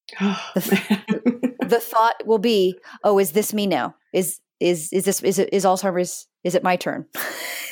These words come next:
Speaker 2: <laughs> I'm pretty
Speaker 1: Yeah.
Speaker 2: sure that's gonna be there the rest of my life. Um, and it's really interesting to see the different ways in which I hold that,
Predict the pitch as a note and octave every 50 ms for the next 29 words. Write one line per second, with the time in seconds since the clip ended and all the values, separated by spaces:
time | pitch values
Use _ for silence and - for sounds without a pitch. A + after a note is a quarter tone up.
0 | - - - - - - - - - - - - - C#4 - G#3+ A3 A3+ A3+ A3+
1 | A3+ A3 G#3+ - - C4+ B3+ B3 A#3+ A#3+ - A#3+ A#3 A3+ F#3+ G#3 A#3 B3 A#3 F#3
2 | F3 D#3+ E3+ D#3+ D#3+ D#3+ E3 E3+ F3+ - - F#3 E3+ F3 D#3+ D#3+ D#3 D#3+ G3 G#3
3 | D3 D3+ - _ - - - - - - - - _ _ - F#3 F#3 F3+ E3+ E3
4 | D#3 D#3 D3+ D#3 D#3 _ _ _ _ _ _ _ _ _ _ _ _ _ _ -
5 | _ - F#3 F3+ F3+ F3 F3 E3+ E3 E3+ E3+ D#3+ D3 - _ _ _ _ _ _
6 | - G3+ F#3 F3 - - - F3 F3 F#3 G#3 A3 A3+ A3 A3 - - F#3 G#3 G#3
7 | - A#3 - - - F#3+ E3+ E3+ E3 E3 - - - E3+ E3 E3 D#3 - D#3+ D3
8 | _ - F3+ - - - - - F3 E3 E3 D#3+ D#3+ E3 D3+ D3+ D#3+ D#3 - D3+
9 | D3+ - - - - B3+ F#3+ - G2+ - - -